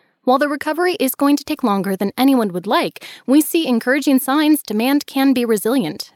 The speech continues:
Marriott C E O Arne Sorensen said, "I am confident we are well positioned for now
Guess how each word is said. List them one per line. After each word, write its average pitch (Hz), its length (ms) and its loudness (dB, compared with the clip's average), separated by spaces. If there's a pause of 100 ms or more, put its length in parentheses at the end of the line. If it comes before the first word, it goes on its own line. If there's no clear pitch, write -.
Marriott 247 400 2
C - 180 -10
E 277 160 -2
O 202 300 0 (180)
Arne 254 260 2
Sorensen 240 640 -2
said, 185 400 -2 (480)
"I 208 140 2
am 233 100 4
confident 320 560 0
we 262 160 -2
are 262 140 2
well 262 200 0
positioned 220 600 -4
for 202 140 -4
now 269 400 0